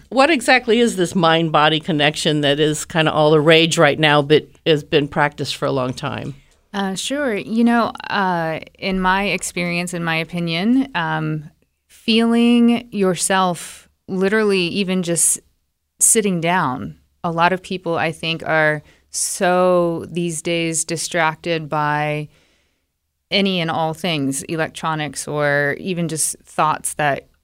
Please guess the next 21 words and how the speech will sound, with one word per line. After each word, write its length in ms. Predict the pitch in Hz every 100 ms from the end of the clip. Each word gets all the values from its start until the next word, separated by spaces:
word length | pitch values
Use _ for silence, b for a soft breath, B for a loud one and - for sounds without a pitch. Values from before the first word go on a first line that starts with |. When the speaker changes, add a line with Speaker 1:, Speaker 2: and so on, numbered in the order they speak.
| _
Speaker 2:
race 640 | 165 165 160 151 - - -
through 140 | 185 160
their 120 | 156
mind, 560 | 156 156 151 147 143 147
or 380 | 147 139 107 - _ -
the 160 | 185
feeling 560 | 170 - 202 202 185 180
of 380 | 165 156 151 - - - _ _
bringing 480 | 175 190 196 196 185
those 300 | 175 165 -
thoughts 440 | - 170 170 -
and 160 | 175 160
those 420 | 151 151 151 - b b b b b _ _ _ 196
emotions 760 | 185 170 180 202 - 156 156
even 400 | - 160 156 147
back 400 | 143 160 160 170
into 420 | - 165 160 - 180
yourself 840 | 165 156 151 156 - 165 160 -
and 200 | 156 156
really 320 | 156 170 175
understanding 1000 | 156 156 156 - 165 160 156 151 147 147